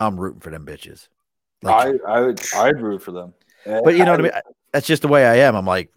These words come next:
Speaker 1: professional badminton, like, okay, I don't care. Um,
Speaker 2: So left turn, how do you feel about the Commanders?
Speaker 1: Oh, the new, um, <sighs>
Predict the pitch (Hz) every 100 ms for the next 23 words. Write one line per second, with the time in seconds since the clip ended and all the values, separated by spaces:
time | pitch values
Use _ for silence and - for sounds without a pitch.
0 | _ - - 175 170 160 151 175 147 135
1 | 127 131 - - 139 135 _ - 160 170
2 | 165 160 156 _ _ _ _ _ 131 107
3 | 87 85 - _ _ _ _ _ - 101
4 | 92 156 147 156 160 - 147 127 120 123
5 | 120 120 107 92 - 101 98 104 85 _
6 | _ _ _ _ _ _ _ _ _ _
7 | _ _ _ _ _ _ - 127 110 110
8 | 113 113 113 - 107 98 95 95 104 _
9 | _ _ _ _ _ _ _ _ -